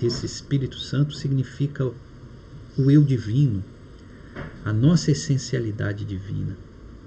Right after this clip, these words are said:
né? É, então, quanto nós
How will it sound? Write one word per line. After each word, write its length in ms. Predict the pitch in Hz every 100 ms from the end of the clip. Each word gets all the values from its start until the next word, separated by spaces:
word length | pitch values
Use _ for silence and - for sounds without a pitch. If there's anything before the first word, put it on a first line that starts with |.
| - - - - - - - - - -
né? 180 | 101 113 - - - - - - - - - - -
É, 760 | 101 101 104 98 101 101 104 95 - - - - - - - - - - - - - - - - -
então, 200 | - 160
quanto 320 | 160 180 185
nós 680 | 175 123 139 185 156 - -